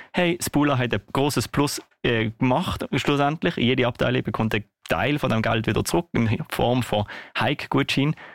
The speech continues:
Ich finde das nicht schlecht, für das man immer das Gefühl hat, das Bula, ja, mal schauen, ob wir das hinkriegen mit einem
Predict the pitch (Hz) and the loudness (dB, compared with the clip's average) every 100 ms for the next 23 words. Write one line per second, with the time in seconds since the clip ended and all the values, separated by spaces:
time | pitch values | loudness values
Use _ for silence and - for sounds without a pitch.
0 | - - 120 110 175 - - - 127 135 | -8 -2 0 0 0 0 0 0 0 0
1 | 143 135 156 - 151 139 143 - - 156 | 2 2 2 0 0 2 2 -2 0 2
2 | 143 180 165 170 180 147 151 185 180 175 | 2 4 2 4 2 4 4 2 2 2
3 | 170 160 165 170 - 165 160 156 156 151 | 0 0 2 0 0 0 2 2 2 2
4 | 151 | 2